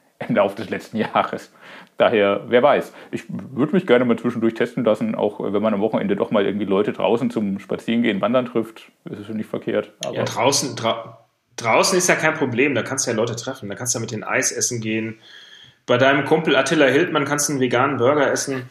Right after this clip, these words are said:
Speaker 1: <laughs> Ist der nicht abgetaucht?
Speaker 2: Aber der ist doch in
Speaker 1: Weiß
Speaker 2: Ber-,
Speaker 1: man
Speaker 2: war der nicht in Berlin?
Speaker 1: Ja, der war in Berlin, aber seitdem, seitdem, äh, die Polizei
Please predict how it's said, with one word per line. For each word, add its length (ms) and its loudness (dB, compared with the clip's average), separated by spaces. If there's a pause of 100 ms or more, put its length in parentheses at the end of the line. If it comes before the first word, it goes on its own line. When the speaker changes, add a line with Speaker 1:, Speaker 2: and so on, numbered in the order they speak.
(540)
Speaker 1:
<laughs> 640 -12
Ist 160 -2
der 60 6
nicht 180 4
abgetaucht? 600 0 (380)
Speaker 2:
Aber 160 0
der 120 4
ist 120 0
doch 100 0
in 120 2
Speaker 1:
Weiß 140 6
Speaker 2:
Ber-, 120 4
Speaker 1:
man 140 -6
Speaker 2:
war 80 6
der 80 4
nicht 160 -2
in 60 0
Berlin? 420 -2 (800)
Speaker 1:
Ja, 80 6
der 140 4
war 160 6
in 120 4
Berlin, 360 4
aber 300 6
seitdem, 600 2
seitdem, 760 2
äh, 400 6
die 280 -4
Polizei 500 2